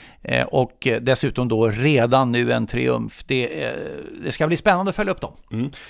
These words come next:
Speaker 2: Hasse Backes Boston Bruins, alla tiders ligarekord i antal poäng förra säsongen. Jag tror det var flest mål också genom alla tider.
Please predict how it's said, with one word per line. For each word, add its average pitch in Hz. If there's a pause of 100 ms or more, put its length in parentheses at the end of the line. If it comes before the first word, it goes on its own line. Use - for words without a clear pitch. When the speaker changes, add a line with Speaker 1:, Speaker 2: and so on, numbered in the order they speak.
Speaker 2:
Hasse 156
Backes 151
Boston 143
Bruins, 151
alla 135
tiders 120
ligarekord 123 (180)
i 117
antal 107
poäng 117
förra 120
säsongen. 117
Jag 110
tror 131
det 131
var 107
flest 123
mål 113
också -
genom 95
alla 90
tider. 85